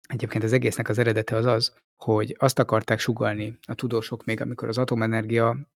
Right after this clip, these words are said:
korai időszakában mindenki megijedt attól, hogy az atom meg a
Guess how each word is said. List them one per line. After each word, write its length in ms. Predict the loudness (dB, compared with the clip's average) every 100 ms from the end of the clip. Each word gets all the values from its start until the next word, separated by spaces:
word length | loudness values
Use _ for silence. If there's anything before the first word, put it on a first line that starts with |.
| _ 4
korai 220 | 8 8
időszakában 580 | 8 4 2 2 2 4
mindenki 320 | 2 2 0
megijedt 360 | 0 0 -2 -2
attól, 260 | -2 0
hogy 180 | 0 0
az 100 | -2
atom 280 | -2 -2 -2
meg 160 | -2 -6
a 180 | -6